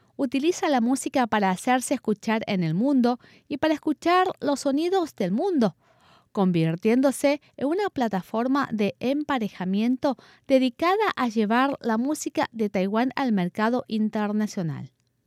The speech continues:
En dos mil veintitrés, en su séptimo aniversario, se ha lanzado un nuevo concepto, Sin fronteras por multiculturalidad,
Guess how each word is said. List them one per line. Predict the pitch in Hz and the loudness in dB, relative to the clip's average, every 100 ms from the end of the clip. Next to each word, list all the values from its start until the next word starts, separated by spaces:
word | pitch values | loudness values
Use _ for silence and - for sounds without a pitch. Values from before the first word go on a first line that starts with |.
| _ _ _ _ _ | _ _ _ _ _
En | - 214 | 0 0
dos | 165 | 2
mil | 180 185 | 0 0
veintitrés, | 175 160 165 160 208 254 - _ _ _ | 0 0 -4 -2 -2 -2 -6 _ _ _
en | - 254 | -6 -2
su | 269 | -2
séptimo | - 427 - 294 | 0 -2 0 0
aniversario, | 240 180 151 156 202 196 240 214 - _ _ _ _ | 2 2 0 -2 2 2 4 0 -4 _ _ _ _
se | - 240 | -2 0
ha | |
lanzado | 302 311 233 247 294 349 - | 2 2 2 2 2 2 2
un | 226 214 | 2 4
nuevo | 220 226 208 | 4 4 2
concepto, | 185 190 - 339 - 160 - _ _ _ _ - - | 0 0 2 0 0 -6 -6 _ _ _ _ -20 -20
Sin | - 349 415 | -6 -2 -2
fronteras | 381 277 226 302 359 381 311 | 0 2 2 2 4 2 2
por | - 202 185 - | 0 2 2 2
multiculturalidad, | 202 247 285 - 285 - 247 220 240 226 220 180 139 135 | 0 2 0 -2 -4 0 0 2 0 2 2 2 0 -4